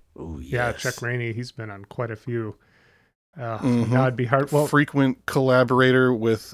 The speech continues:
Speaker 3: Bernard Purdie. Also, as mentioned before, the two of them did an episode of Questlove Supreme together. That's excellent listening if you want to hear some stories from two of the best session players to ever do it. Our previous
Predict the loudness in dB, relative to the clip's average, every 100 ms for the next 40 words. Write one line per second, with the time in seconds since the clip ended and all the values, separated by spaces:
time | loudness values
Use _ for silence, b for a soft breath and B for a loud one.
0 | -8 -4 -2 -2 -4 -6 -4 -2 0 -4
1 | -8 -14 -10 -6 -6 -6 -8 b b b
2 | b -6 -2 -2 -2 -2 -2 -2 -2 -4
3 | -6 -2 2 4 2 -2 0 0 0 -2
4 | -2 -4 -4 -6 -8 -6 -4 -6 -10 -8
5 | -6 -6 -6 -6 -6 -10 -10 -8 -6 -6
6 | -8 -10 -12 -12 -14 -14 -10 -10 -10 _
7 | _ _ -4 -2 -2 -2 -4 -6 -10 -8
8 | -6 -6 -10 -10 -10 -10 -10 -8 -8 -8
9 | -8 -8 -4 -2 0 -2 -4 -8 -6 -6
10 | -6 -6 -6 -6 -8 -8 -4 -2 -4 -8
11 | -8 -8 -10 -8 -8 -8 -4 0 0 -2
12 | b b b b b b b b b _
13 | -2 0 4 4 4 0